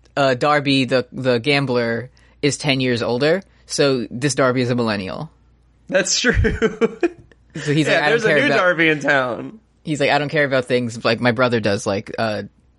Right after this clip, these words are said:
Speaker 1: job security and houses.
Speaker 2: Which is
Speaker 1: What I
Speaker 2: weird
Speaker 1: care about is
Speaker 2: because
Speaker 1: video games."
Speaker 2: you would think he would be, he would, you would think that he would be, like, aware of Kakyoin's secret attack because he loves his fidget, his fidget spinners so much.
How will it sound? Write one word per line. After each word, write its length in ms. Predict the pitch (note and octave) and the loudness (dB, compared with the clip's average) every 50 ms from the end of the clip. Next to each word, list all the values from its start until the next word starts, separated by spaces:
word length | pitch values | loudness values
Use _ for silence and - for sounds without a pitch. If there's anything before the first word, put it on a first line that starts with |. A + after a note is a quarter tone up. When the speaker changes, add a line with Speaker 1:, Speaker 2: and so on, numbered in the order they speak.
| _ _ _ | _ _ _
Speaker 1:
job 280 | - C#3 B2 A#2 A2+ | -2 0 0 0 0
security 440 | - - A2+ - A#2 G#2 G#2+ A2 A2 | -2 -6 -2 -2 0 0 0 0 -2
and 80 | F#2+ - | -2 -2
houses. 260 | A#2 G#2+ A2 - - | -2 -2 -2 -2 -2
Speaker 2:
Which 180 | C4 D4+ - - | -2 -2 0 -2
is 180 | D#4 D4+ C4 C4+ | -2 -2 -2 -2
Speaker 1:
What 140 | - B2 | 0 0
I 60 | B2+ B2 | 2 2
Speaker 2:
weird 80 | B2+ - | 2 2
Speaker 1:
care 100 | C3 A#2+ | 2 2
about 220 | A#2+ A#2+ A2+ A2+ | 2 2 2 2
is 100 | A2+ A2 | 0 0
Speaker 2:
because 40 | A2 | 0
Speaker 1:
video 260 | C3+ B2 A#2 A2 G#2 | 0 0 0 0 0
games." 420 | G#2+ F#2+ F#2 F#2 C3+ D3+ D#3+ - - - _ _ _ _ _ | -2 -4 -6 -6 -6 -8 -8 -10 -12 -14 _ _ _ _ _
Speaker 2:
you 140 | G3+ A3+ A#3+ | -2 -2 0
would 180 | B3 A#3+ G#3 | 0 -2 0
think 180 | - D#4+ D#4+ D#4+ | 0 -2 -2 0
he 140 | - C#4 A#3+ | -2 -4 -2
would 160 | A#3+ A#3 F#3+ | -2 -4 -2
be, 640 | G#3+ G#3+ G3+ G3 F#3+ F#3 F3+ F3 D3+ A2 D#2 - - - _ _ _ - | -2 -2 0 0 -2 -2 -2 -4 -4 -6 -6 -12 -16 -20 _ _ _ -10
he 160 | D#3 E3 G3+ | -8 -6 -4
would, 180 | G#3+ G#3+ G3+ G#3 | -4 -4 -2 0
you 80 | G#3+ G#3+ | 2 4
would 100 | G#3 G#3 | 4 4
think 160 | C#4 C4+ A3 | 2 0 2
that 100 | A3+ F3+ | 2 2
he 100 | F3+ F3+ | 4 6
would 120 | F3 E3 D3+ | 4 4 4
be, 420 | - E3+ D#3+ D3+ D3+ C#3 A2+ - - - - - _ _ _ _ _ _ _ - | 2 0 0 0 -2 -4 -8 -10 -16 -20 -20 -20 _ _ _ _ _ _ _ -2
like, 220 | D3 C#3+ C#3+ - | -2 0 0 0
aware 380 | D#3 D#3+ D3 F3+ G3 F#3+ E3+ D3 | 0 0 2 2 2 2 0 0
of 100 | C3+ - | -2 -4
Kakyoin's 760 | - D#3 D3 - - D3+ C#3+ C#3+ C#3 C3 B2+ - - - - | -2 -2 -2 -2 -2 -2 -2 -2 -4 -6 -8 -10 -14 -14 -12
secret 320 | - - D#3+ D3 D3+ C#3 C3 | -6 -4 -4 -2 -2 -4 -4
attack 400 | C3 - E3+ D#3+ C#3 C#3 - - | -4 -4 -2 -2 -2 -2 -4 -6
because 320 | C3 C3 - C#3 B2+ - | -10 -4 -2 -2 -2 0
he 100 | D3 C3+ | -2 2
loves 180 | C3+ C3 A#2+ A#2+ | 2 2 2 0
his 120 | B2 A#2 | -6 -2
fidget, 340 | - - C3+ B2+ A2 - - | 0 0 0 0 -4 -8 -8
his 240 | C3 C#3 B2+ B2 - | -6 -6 -4 -4 0
fidget 280 | - G3+ F3+ C3+ - - | 0 2 2 2 -4 -4
spinners 320 | - B2+ A#2 G2+ F#2+ - | -4 -4 -4 -4 -4 -4
so 160 | - - C3+ | -4 -4 -4
much. 440 | - D#2+ D#2+ - - - - - - | -4 -6 -8 -8 -8 -10 -10 -12 -12